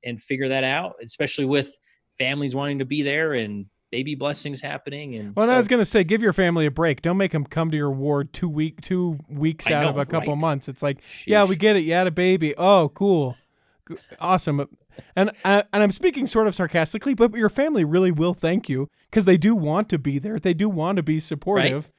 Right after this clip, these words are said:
Speaker 2: But coming where it's like, "Oh, where are we going?" The Frank comes, "Oh, didn't we work?" Yeah, it's different thing. Different. Wanna make sure we
Speaker 1: And
Speaker 2: get there.
Speaker 1: and this is my official invitation to Richie that you
Speaker 2: Oh,
Speaker 1: are
Speaker 2: yeah?
Speaker 1: invited to stand in the circle.
Speaker 2: Oh,
Speaker 1: Okay.
Speaker 2: really?
Speaker 1: <laughs>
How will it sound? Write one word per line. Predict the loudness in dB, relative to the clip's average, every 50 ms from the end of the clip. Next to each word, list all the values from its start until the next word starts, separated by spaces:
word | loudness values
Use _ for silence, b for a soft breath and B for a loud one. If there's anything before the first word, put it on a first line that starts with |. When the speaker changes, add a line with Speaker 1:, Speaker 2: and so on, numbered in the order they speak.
| _ _ _ _
Speaker 2:
But | -2 -2 -2 0
coming | 0 2 2 2 2 0 0 -2 0 0
where | 0 0
it's | 0 0
like, | -2 -2 -2 0
"Oh, | 0 2 2 2
where | 2 2 2
are | 2
we | 2 2 0
going?" | 0 2 2 0
The | 0
Frank | 0 0 -2 -2 0
comes, | -4 -6 -6 -6 -4
"Oh, | 0 2 2 0 0
didn't | -2 -6 -6 -4 -2
we | -2 0 2
work?" | 6 4 4 4 4
Yeah, | 2 2 2 2 0
it's | -4 -8 -8 -2
different | -2 -2 0 0 -4 -2 -2
thing. | -4 -6 -6 -10 _ _ _ _ 0
Different. | 0 0 0 -2 -8 -8 _ _ _ _ _ _ _ _ _ _ _ _ _
Wanna | -6 -4 -4
make | -2 -4 -4
sure | -4 -4
we | -4 -4
Speaker 1:
And | -2
Speaker 2:
get | -4 -4 -4
there. | -6 -8 -10 _ _ _ _ _ _ _ _ _ _ _ -6
Speaker 1:
and | -4 -2 -2
this | -2 -4 -4
is | -6 -4 -4
my | -2 -2
official | -2 -2 -2 -4 -8 -6 -6 -6 -8 -6
invitation | -6 -8 -8 -6 -4 -4 -4 -4 -4 -8 -10 -8
to | -6
Richie | -6 -6 -6 -6 -8 -12 -12 -16 -16 _ -12
that | -12 -10
you | -6 -4 0
Speaker 2:
Oh, | 0
Speaker 1:
are | 2 0
Speaker 2:
yeah? | 0
Speaker 1:
invited | -2 -6 -8 -8 -6 -6 -6 -6 -6 -8 -8 _ _
to | -16 -14
stand | -14 -10 -10 -8 -8 -8 -10
in | -12 -12
the | -14
circle. | -14 -14 -14 -14 -14 -16 -18 -20 -20 _ _ -2 0
Speaker 2:
Oh, | 2 2 2
Speaker 1:
Okay. | 0 -2 -6 -10 -10 -10 -12 _ _ _
Speaker 2:
really? | -8 0 2 4 4 6 8 6 6 6
Speaker 1:
<laughs> | 2